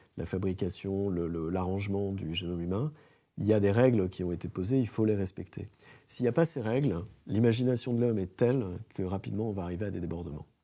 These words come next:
Donc voilà, c'est le propre de la, de la loi et du droit que de mettre en place des règles pour qu'on puisse tous avoir une vie en société qui soit structurée, organisée, et qu'il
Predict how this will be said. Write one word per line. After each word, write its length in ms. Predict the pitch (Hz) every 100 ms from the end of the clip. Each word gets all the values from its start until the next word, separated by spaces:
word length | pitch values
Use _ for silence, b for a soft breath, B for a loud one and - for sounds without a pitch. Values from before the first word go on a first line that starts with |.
| _ B B B B -
Donc 140 | 120
voilà, 240 | 143 135 101
c'est 180 | -
le 120 | 131 131
propre 500 | - 175 175 - - -
de 200 | 110 104
la, 440 | 101 95 92 92
de 100 | 90
la 120 | 98
loi 280 | 98 107 113
et 40 | 101
du 140 | 92
droit 400 | 95 101 110 170 b b b _
que 340 | - 120 120
de 180 | 104 107
mettre 260 | 117 143 131
en 60 |
place 260 | 123 127 113
des 100 | 104
règles 360 | 104 131 151 92
pour 160 | 107
qu'on 100 | 92
puisse 240 | 95 120 -
tous 240 | 147 -
avoir 280 | 120 117 110
une 140 | 101
vie 200 | 101 123
en 100 | 98
société 640 | 92 110 - 95 117 131 B B B B
qui 120 | - 107
soit 460 | - 110 107 98 b b _ _ _ _ _ _
structurée, 640 | - - 104 - 113 120
organisée, 720 | 131 107 107 101 101 107 120 156 B B B -
et 120 | 101
qu'il 480 | 101 - 113 113 107